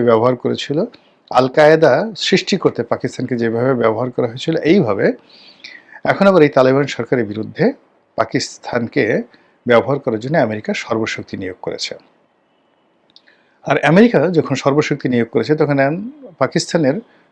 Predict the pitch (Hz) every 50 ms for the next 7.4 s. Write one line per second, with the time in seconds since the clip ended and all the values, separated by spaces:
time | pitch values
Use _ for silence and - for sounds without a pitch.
0 | _ _ _ - - 135 127 117 107 135 147 147 143 143 127 123 120 127 127 -
1 | _ _ _ _ _ _ _ _ _ _ _ _ _ _ _ _ _ - - 107
2 | - - 117 110 110 107 110 - _ _ _ _ _ _ _ _ _ _ - -
3 | 107 107 110 - 131 - - - 147 143 147 156 156 143 123 151 185 202 185 -
4 | - 123 110 113 107 104 107 107 - - - - - - - - 135 120 113 107
5 | 113 107 113 107 110 107 101 - - 110 104 104 - - 123 - - - 131 127
6 | 127 113 113 107 98 - 104 101 98 98 98 98 - - - _ _ _ _ -
7 | 139 127 123 123 113 101 113 147